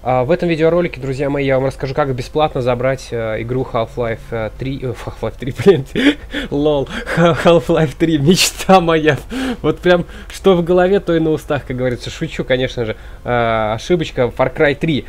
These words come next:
А, как бесплатно получить? Сейчас получилось так, что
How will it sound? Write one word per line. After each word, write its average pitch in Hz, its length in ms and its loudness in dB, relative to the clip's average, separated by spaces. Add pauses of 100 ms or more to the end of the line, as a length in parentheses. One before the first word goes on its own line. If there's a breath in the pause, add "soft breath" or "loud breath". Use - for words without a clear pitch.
(180 loud breath)
А, 110 420 -2
как 147 180 2
бесплатно 127 420 -2
получить? 127 420 -6
Сейчас 165 360 -2
получилось 156 420 -2
так, 160 220 -2
что 143 340 -2